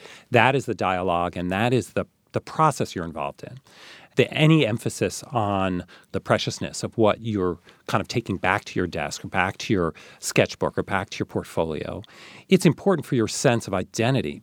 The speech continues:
but it doesn't really matter a whit. And so for me, that, that was a flip that switched when I started working on healthcare related projects and just tapping into kind of what was at stake and recognizing that,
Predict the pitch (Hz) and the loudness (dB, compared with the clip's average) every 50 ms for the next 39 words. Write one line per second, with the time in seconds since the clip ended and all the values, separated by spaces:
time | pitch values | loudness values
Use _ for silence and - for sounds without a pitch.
0 | _ _ - - 104 98 98 107 120 - - 127 113 - 131 92 90 98 92 101 | _ _ 0 2 2 2 2 -2 -2 -2 0 0 0 0 -2 -4 -4 -6 -2 2
1 | 110 117 117 113 107 98 87 101 95 92 90 90 85 78 - - - - - _ | 2 4 4 4 2 0 -2 -2 -2 -2 0 0 -2 -2 -4 -8 -12 -14 -18 _
2 | _ _ - - - - - - _ - 113 107 104 104 - - - 127 113 110 | _ _ -20 -20 -20 -20 -20 -10 _ 0 0 2 0 0 -2 0 2 4 6 6
3 | 107 107 107 - - - 135 117 143 180 196 196 190 180 170 160 147 131 - - | 6 4 2 0 0 -2 0 2 4 6 6 8 8 8 8 6 4 2 -2 -12
4 | - - - - - 131 120 113 - 143 143 127 135 131 - 147 139 - 135 - | -20 -20 -2 4 4 4 4 4 0 2 4 4 4 4 4 2 2 2 0 -4
5 | - - 151 131 - _ - 117 - - - - 185 180 175 - - 151 135 127 | -2 0 0 0 0 _ -6 -6 -6 -6 -6 -2 -2 -2 -2 -2 -2 -2 -2 0
6 | - - 139 127 131 123 110 110 117 107 - - 120 104 107 - 107 101 98 87 | 2 2 4 4 4 2 2 2 2 2 2 0 -2 -2 -2 -2 -2 -2 -4 -4
7 | - - 110 104 - - - 160 160 170 185 175 _ _ - - - _ _ - | -4 -4 -6 -6 -6 -8 -4 -2 -2 -2 -2 -4 _ _ -20 -20 -20 _ _ 2
8 | 135 120 110 104 101 95 95 90 - - 110 95 90 - - 87 87 - - - | 4 4 4 4 2 2 0 -2 -2 0 0 0 0 0 -4 -6 -6 -8 -8 -10
9 | 90 90 87 107 98 - - - - - 113 107 - - 110 104 101 110 113 127 | -10 -8 -6 -8 -8 -8 -8 -10 -6 -4 -4 -4 0 0 0 0 2 2 4 4
10 | 135 - - - 123 107 90 87 85 85 - - - - - - - - - - | 4 4 2 2 0 2 2 0 -2 -4 -8 -12 -20 -20 -20 -20 -18 -12 -6 -2
11 | 139 131 101 87 104 98 104 98 - 101 - - - - - - - - - - | 0 0 0 2 0 -2 -2 -2 -6 -8 -10 -10 -10 -10 -10 -10 -12 -16 -18 -20
12 | _ _ _ - _ _ - - - _ - 107 98 92 95 101 95 - 127 107 | _ _ _ -20 _ _ -20 -20 -18 _ -6 -4 -2 0 2 0 2 2 0 -2
13 | - 104 95 92 90 90 - - 87 85 85 82 - - 98 92 92 90 85 - | -2 -2 -2 -2 -2 -2 -4 -4 -6 -6 -6 -8 -8 -6 -4 -4 -4 -4 -6 -6
14 | - - | -10 -12